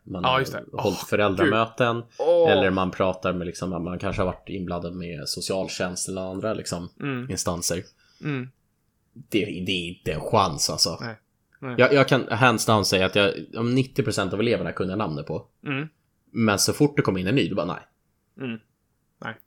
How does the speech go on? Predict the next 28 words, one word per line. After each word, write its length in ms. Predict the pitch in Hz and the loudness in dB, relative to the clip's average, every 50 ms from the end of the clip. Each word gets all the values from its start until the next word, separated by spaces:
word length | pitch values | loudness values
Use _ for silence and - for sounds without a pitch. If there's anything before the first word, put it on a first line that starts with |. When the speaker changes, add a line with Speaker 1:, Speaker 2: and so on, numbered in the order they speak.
| _ _ _ _ _ _ _ _ _ _ _ | _ _ _ _ _ _ _ _ _ _ _
Speaker 1:
Och 120 | 131 127 | 0 0
så 80 | 120 127 | 0 2
ska 120 | - 139 | 2 4
man 100 | 131 127 | 2 2
försöka 240 | 117 120 113 113 113 | 2 0 0 0 2
ropa 320 | 104 117 110 101 - - - | 2 2 0 2 2 2 2
på 100 | - 104 | 4 2
någon 160 | 92 90 90 | 2 2 -2
i, 140 | 87 87 - | -4 -4 -2
ja, 100 | 107 123 | 2 2
men 140 | 135 117 | 2 2
typ 380 | - - 104 - - - _ - | 2 0 -2 -2 -4 -14 _ -6
i, 40 | 113 | -4
i 640 | 104 98 90 - 98 95 95 90 90 87 90 82 - | -4 -4 -4 -4 -4 -4 -4 -4 -4 -6 -8 -10 -10
klassrummet 560 | - - 117 107 - - - 113 95 90 85 - | -10 -2 -2 0 0 2 0 0 0 -2 -2 -2
när 80 | 101 | -2
jag 40 | 90 | -2
hade 240 | 82 92 90 85 - | -2 -2 -4 -4 -4
Speaker 2:
Ja. 140 | 95 101 90 | -4 -6 -4
Speaker 1:
idrottsundervisning 840 | - 107 98 - - - - 107 98 98 110 123 107 - - 95 92 | -2 -4 -4 -4 -4 -4 -2 -2 -2 0 0 0 -2 -2 -4 -4 -6
ett 80 | 92 | -6
tag. 200 | - 71 - - - _ _ _ _ | -8 -8 -10 -12 -16 _ _ _ _
Speaker 2:
Ja. 260 | - 156 147 139 139 - - - _ _ _ _ | 4 6 6 6 4 0 -6 -16 _ _ _ _
Hej. 160 | - 180 160 | -4 -4 -2
Speaker 1:
Och 80 | - 107 | -2 0
så 60 | 104 | 2
bara, 140 | 110 - - - | 2 2 6 8
"Ö, 240 | 220 214 208 180 | 10 10 10 10